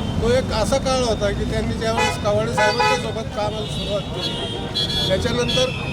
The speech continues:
नामांतराचा लढा या संपूर्ण मराठवाड्यामध्ये तीव्र निर्माण झाला. आणि मग या साऱ्या भागामध्ये जातीय दंगे, जातीयवादाच्या घटना घडायच्या, त्यावेळेस इथल्या लोकांना संरक्षण देणं,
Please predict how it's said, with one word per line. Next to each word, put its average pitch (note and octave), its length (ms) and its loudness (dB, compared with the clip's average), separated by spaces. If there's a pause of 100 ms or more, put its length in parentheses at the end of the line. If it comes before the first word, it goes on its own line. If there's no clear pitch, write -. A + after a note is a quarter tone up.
(180)
नामांतराचा A#3+ 720 0
लढा A3+ 440 0
या G#3+ 120 4
संपूर्ण A3 500 -4
मराठवाड्यामध्ये G#3+ 800 0
तीव्र F3+ 320 0
निर्माण G3+ 400 0
झाला. - 960 -2
आणि A3 140 2
मग C4 180 4 (480)
या A#3 100 0
साऱ्या A3+ 320 2
भागामध्ये A#3+ 580 0
जातीय A3 380 0
दंगे, G#3+ 380 0 (460)
जातीयवादाच्या G#3+ 1120 0
घटना B3+ 200 2
घडायच्या, F#3 800 0 (360)
त्यावेळेस A3 540 4 (200)
इथल्या C4 320 0
लोकांना G3+ 520 -2
संरक्षण A3 680 0
देणं, F3+ 200 0